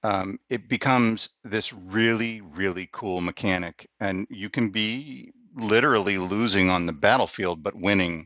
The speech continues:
strategically in the war. Um, a-, and part of it, as you say, is there is still an element of luck, because there is always an element of luck in everything we do. Um, and, you know, if your <laughs> luck is really bad,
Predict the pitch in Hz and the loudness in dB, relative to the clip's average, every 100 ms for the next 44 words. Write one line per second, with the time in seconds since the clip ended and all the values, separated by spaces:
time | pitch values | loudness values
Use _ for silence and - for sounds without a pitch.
0 | - - 107 - 92 85 - 92 82 95 | -14 -14 -12 -8 -6 -8 -8 -10 -10 -8
1 | 85 80 80 50 - - - - _ - | -8 -10 -12 -12 -14 -20 -20 -20 _ -12
2 | - 90 - - _ _ - 101 98 110 | -8 -8 -10 -14 _ _ -4 -2 2 4
3 | 101 - 98 101 110 101 98 90 101 - | 4 4 4 6 6 8 6 6 0 4
4 | 98 101 101 101 92 98 113 120 - 120 | 6 8 6 4 4 6 6 4 4 6
5 | 110 110 110 92 98 98 - 104 98 78 | 6 6 6 4 4 2 0 -6 -4 0
6 | 90 87 104 113 85 87 90 87 82 76 | 0 2 2 4 4 4 4 2 -2 -2
7 | 87 - 85 87 92 78 82 85 113 90 | -4 -2 -4 -2 -4 -6 -12 -8 -6 -6
8 | 85 - - - - - 95 87 85 110 | -10 -20 -20 -20 -18 -6 -2 -2 -2 2
9 | 98 95 95 82 - 107 92 92 85 101 | 4 4 0 -6 -10 -2 2 2 2 4
10 | 120 131 - 190 123 98 117 135 147 143 | 4 4 6 4 4 2 4 6 6 4
11 | 196 117 104 - | 6 6 2 0